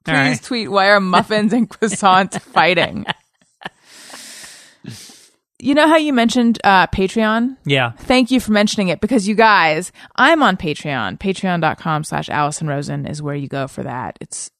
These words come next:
Speaker 2: it's awesome, and I love it. Uh, it's just unmitigated access to me, but also bonus episodes. There's a level, so it's, there's different reward levels, and you get different rewards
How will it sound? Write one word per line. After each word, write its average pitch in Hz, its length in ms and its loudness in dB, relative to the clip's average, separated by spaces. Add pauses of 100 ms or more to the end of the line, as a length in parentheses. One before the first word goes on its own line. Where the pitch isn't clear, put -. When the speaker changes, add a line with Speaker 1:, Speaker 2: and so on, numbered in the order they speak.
(240)
Speaker 2:
it's - 320 -8 (160)
awesome, 170 640 -2
and 156 160 -4
I 151 80 -2
love 151 280 -6
it. 190 260 -8 (360)
Uh, 143 420 -4 (100)
it's - 300 -20 (220)
just 302 240 2 (120)
unmitigated 311 800 4
access 233 580 2
to 214 160 -2
me, 196 520 -2 (420)
but 233 220 2
also 233 500 4
bonus 220 420 2
episodes. 226 720 2
There's 196 140 -4
a 185 80 2
level, 180 600 2
so 233 100 2
it's, 226 220 0
there's 247 160 2
different 220 240 0
reward 165 340 4
levels, 143 320 -4
and 160 60 -6
you 151 80 -4
get 120 120 -6
different - 220 -12
rewards 143 540 -6